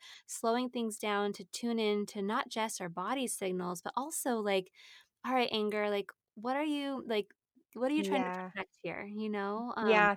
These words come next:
Speaker 2: there's something deeper sometimes. You're
Speaker 1: Yeah.
Speaker 2: exactly right. That's, it's spot on. I mean, that's exactly what I dealt with, and for me, I think it was kind of a combo of, I felt like,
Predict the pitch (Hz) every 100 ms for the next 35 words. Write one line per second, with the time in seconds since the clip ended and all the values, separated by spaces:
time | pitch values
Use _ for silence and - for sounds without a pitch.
0 | - 208 196 - - 190 190 202 196 165
1 | 202 185 - 165 175 - 160 170 190 -
2 | 175 190 196 185 180 196 208 - 202 175
3 | 165 - 190 190 - 196 - - - 226
4 | 208 190 175 185 185 196 185 185 196 190
5 | - - 190 190 220 226 254 254 247 233
6 | 208 196 170 - 185 185 - 190 185 185
7 | - - - - 226 208 214 233 233 214
8 | 208 220 214 175 175 175 180 - 190 180
9 | 180 - 180 185 175 175 - - - _
10 | - 277 277 254 240 226 220 185 185 185
11 | 180 185 - - 208 208 196 - 196 175
12 | 175